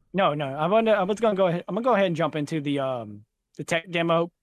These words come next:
'cause it's just, I only got a little bit I wanna say in it, in, on it, and then you can, um, you can go ahead and talk about what you're gonna talk about with what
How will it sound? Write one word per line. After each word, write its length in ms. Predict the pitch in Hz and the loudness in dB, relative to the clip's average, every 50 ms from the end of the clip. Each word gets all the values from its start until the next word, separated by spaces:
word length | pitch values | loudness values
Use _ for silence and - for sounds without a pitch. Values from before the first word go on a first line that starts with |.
| _ _ | _ _
'cause 160 | - - 170 | -8 -2 0
it's 100 | 214 233 | 0 0
just, 180 | 240 339 302 - - _ | 2 0 -2 -2 -2 _
I 140 | 226 240 | 2 2
only 140 | 262 262 247 | 4 4 4
got 100 | 233 202 | 2 2
a 60 | 175 | 2
little 180 | 160 160 165 147 | 4 2 2 2
bit 120 | 143 156 | 2 0
I 40 | 147 | 0
wanna 180 | 143 139 143 139 | 0 -2 -4 -4
say 220 | - - 143 143 | -4 -4 -4 -4
in 80 | 135 131 | -4 -4
it, 100 | 135 151 | -6 -6
in, 160 | 135 139 143 - _ _ | -6 -8 -10 -10 _ _
on 180 | 151 139 139 | -4 -2 -2
it, 120 | 139 143 - _ | -2 -4 -6 _
and 120 | 170 151 151 | -2 -2 0
then 200 | 147 147 143 135 | 0 0 0 0
you 100 | 139 139 | -2 -2
can, 160 | - 170 160 | -2 0 0
um, 480 | 151 151 151 151 151 151 147 147 139 131 _ _ _ _ _ _ _ _ _ _ _ _ _ _ _ _ _ _ _ _ _ _ _ _ _ | 0 0 0 0 0 -2 -4 -6 -8 -10 _ _ _ _ _ _ _ _ _ _ _ _ _ _ _ _ _ _ _ _ _ _ _ _ _
you 100 | 143 143 | -6 -2
can 140 | 139 151 147 | 0 0 2
go 100 | 151 147 | 2 2
ahead 240 | 135 139 151 143 | 2 2 0 0
and 160 | 135 131 135 147 _ _ _ _ _ _ | -2 -4 -6 -8 _ _ _ _ _ _
talk 160 | - 156 151 | -8 -6 -6
about 220 | 147 147 143 135 139 | -4 -4 -6 -6 -6
what 120 | 139 - | -8 -8
you're 120 | 151 147 | -8 -6
gonna 140 | 139 151 147 | -6 -6 -6
talk 180 | 143 151 151 143 | -4 -4 -4 -4
about 260 | 143 139 143 143 123 | -4 -4 -4 -6 -6
with 120 | 127 127 | -8 -12
what 200 | 120 117 127 123 | -12 -12 -14 -14